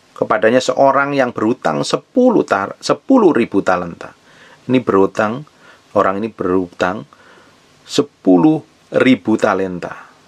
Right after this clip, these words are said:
Itu satu talenta itu nilainya kurang lebih hampir dua puluh jutaan. Dua puluh miliar, sorry.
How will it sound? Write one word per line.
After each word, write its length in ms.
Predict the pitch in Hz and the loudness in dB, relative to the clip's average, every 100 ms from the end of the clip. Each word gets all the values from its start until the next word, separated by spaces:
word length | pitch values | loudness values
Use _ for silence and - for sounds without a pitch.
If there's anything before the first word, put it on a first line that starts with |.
| _ _ _ - | _ _ _ -12
Itu 240 | 95 107 | -2 0
satu 240 | 104 92 95 | 0 -2 0
talenta 480 | 92 92 92 95 | 2 2 0 0
itu 80 | 95 | 0
nilainya 400 | 101 95 92 92 | -2 2 2 2
kurang 240 | 95 90 90 | 0 0 -2
lebih 180 | 98 90 | -2 -2
hampir 160 | 90 90 | -2 0
dua 160 | 92 | 0
puluh 180 | - 92 | 2 -2
jutaan. 460 | - 92 87 90 82 _ _ - - | -2 -4 -4 -6 -14 _ _ -20 -2
Dua 80 | 110 | 0
puluh 160 | 117 127 | 2 2
miliar, 500 | 135 123 95 82 - _ - | 2 2 0 -2 -10 _ -6
sorry. 320 | - - - | -6 -6 -14